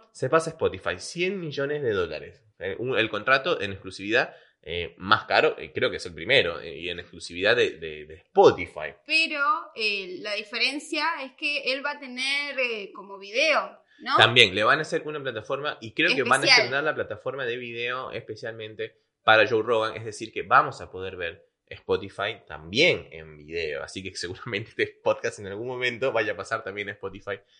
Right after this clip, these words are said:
Speaker 1: en video para cubrir, bueno, todos los campos que podamos utilizar. Eh, mientras tanto, el contenido de Joe Rogan sigue en YouTube, va a estar, creo que este contrato empieza hasta septiembre, de ahí va a ser removido y este es un co-, un golpe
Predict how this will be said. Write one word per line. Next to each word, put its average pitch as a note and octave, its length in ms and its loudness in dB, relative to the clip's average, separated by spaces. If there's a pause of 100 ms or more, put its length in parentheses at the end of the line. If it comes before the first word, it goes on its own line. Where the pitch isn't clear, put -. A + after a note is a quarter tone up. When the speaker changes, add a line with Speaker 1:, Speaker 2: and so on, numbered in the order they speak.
(120)
Speaker 1:
en D2 200 -8
video G#2+ 420 8
para D#2+ 220 -6
cubrir, F#2 260 -4
bueno, D#2+ 240 -6 (420)
todos G#2 800 6
los F2+ 120 -4
campos F#2 300 0
que E2 100 -8
podamos D#2 480 -10
utilizar. E2 480 -6 (320)
Eh, G2 200 4
mientras F3+ 360 4
tanto, G#3+ 200 2
el D#3 60 -2
contenido D3 340 -2
de F#3 60 -6
Joe F#3 100 -4
Rogan F#3 240 -2
sigue G3+ 320 -6
en A#2 140 -2
YouTube, C3+ 720 0
va G#2+ 60 8
a - 40 2
estar, B2 160 0
creo D3 140 0
que G#2 180 0
este - 160 -2
contrato A#2+ 280 -2
empieza B2 280 -6
hasta A2+ 140 -10
septiembre, E3+ 560 -4
de A2+ 120 -2
ahí E3 140 4
va D3+ 100 -4
a D3 40 -8
ser - 220 -6
removido D#3 560 -4
y D#3+ 80 -2
este F3+ 100 -8
es - 100 -14
un F3 100 -10
co-, E3 220 -4
un D3+ 100 -6
golpe E3 360 2